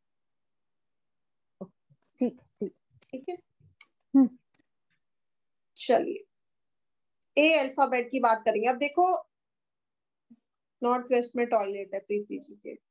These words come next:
Speaker 2: नॉर्थ ईस्ट में रख लेना प्रीति जी फिर आप।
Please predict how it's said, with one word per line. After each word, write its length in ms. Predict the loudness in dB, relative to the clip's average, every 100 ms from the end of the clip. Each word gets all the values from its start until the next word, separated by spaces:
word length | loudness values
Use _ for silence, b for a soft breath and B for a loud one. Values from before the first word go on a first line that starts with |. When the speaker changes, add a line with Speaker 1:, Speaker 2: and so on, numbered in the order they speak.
| _ _ -4
Speaker 2:
नॉर्थ 240 | 0 0 0
ईस्ट 220 | -2 0
में 100 | 2
रख 200 | 2 2
लेना 200 | 4 4
प्रीति 320 | 0 -4 -6 -6
जी 100 | -4
फिर 120 | -2 -2
आप। 160 | -2